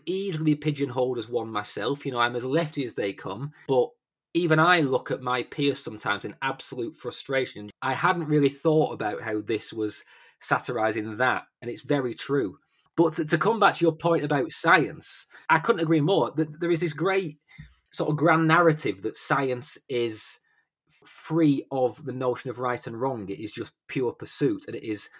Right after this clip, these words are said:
you know, it's freed from the shackles of ethics. And I always think, like, that's fine, but what do we do when the people using that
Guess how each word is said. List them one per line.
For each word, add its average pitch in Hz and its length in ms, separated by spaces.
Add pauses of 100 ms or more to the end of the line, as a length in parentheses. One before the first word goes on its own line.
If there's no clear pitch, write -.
you 127 80
know, 110 240 (160)
it's 120 160
freed 151 500
from 123 120
the 123 80
shackles 120 480
of 113 60
ethics. - 720 (480)
And 139 120
I 175 100
always 180 180
think, 160 180
like, 131 280
that's 147 320
fine, 147 560 (400)
but 147 300 (420)
what 147 380
do 165 100
we 160 100
do 160 200
when 147 160
the 143 80
people 143 400
using 143 720
that 110 240